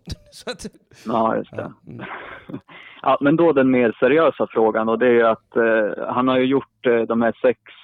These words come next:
Speaker 2: eh, volymer och tolv C D-skivor per volym då, som heter You Can't Do That On Stage Anymore.
Speaker 1: Mm, det har han gjort.
Speaker 2: Eh, och, och då min fråga till dig är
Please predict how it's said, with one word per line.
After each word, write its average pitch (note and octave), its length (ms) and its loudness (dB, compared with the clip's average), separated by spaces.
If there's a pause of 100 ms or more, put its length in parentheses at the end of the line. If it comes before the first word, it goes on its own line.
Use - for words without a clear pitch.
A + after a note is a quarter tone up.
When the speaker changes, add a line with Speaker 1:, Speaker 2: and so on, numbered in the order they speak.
(140)
Speaker 2:
eh, A#2 360 4
volymer A2 1040 0
och G#2+ 300 -4 (120)
tolv A2+ 420 0
C A2+ 160 4
D-skivor G#2+ 840 0
per A2 180 2
volym A2 440 0
då, G#2 100 -2
som A2+ 160 -4
heter A2 200 -2
You A2+ 140 0 (100)
Can't A#2 280 -2
Do A#2 180 -2
That A2 180 2
On A2 120 -4
Stage B2+ 460 -2
Anymore. A2 380 -6
Speaker 1:
Mm, C3+ 280 -12 (300)
det A#2+ 60 -16
har B2 80 -12
han - 80 -14
gjort. - 160 -18 (120)
Speaker 2:
Eh, A2+ 280 2 (360)
och, B2+ 200 -2
och B2+ 140 0
då D#3+ 200 0
min C3+ 160 -2
fråga A#2 340 -2
till A#2 120 -4
dig C3 280 2
är A2+ 320 0